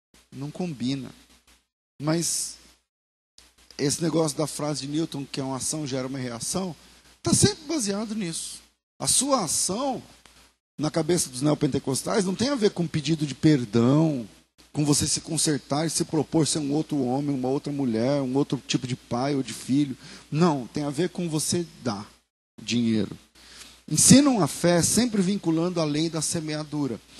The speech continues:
Olha, eu vou fazer aqui uma, um adendo de um minuto ou dois.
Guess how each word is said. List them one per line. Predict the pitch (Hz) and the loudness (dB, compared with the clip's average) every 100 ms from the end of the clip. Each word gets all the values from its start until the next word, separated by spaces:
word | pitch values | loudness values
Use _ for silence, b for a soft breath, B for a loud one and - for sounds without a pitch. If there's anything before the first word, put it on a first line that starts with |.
| B B B | B B B
Olha, | 190 143 - - _ _ _ _ - _ - | 2 2 -4 -14 _ _ _ _ -20 _ 2
eu | 151 | 2
vou | 170 | 4
fazer | 185 180 165 | 0 -2 -2
aqui | 160 165 | -4 -6
uma, | 160 147 127 135 | -4 -4 -6 -4
um | 147 | -4
adendo | 135 143 147 131 | -2 -2 -2 -4
de | 123 | -4
um | 139 170 | -2 -2
minuto | 156 143 - | -2 -4 -4
ou | 147 | -6
dois. | 117 117 107 - - | -4 -4 -4 -6 -6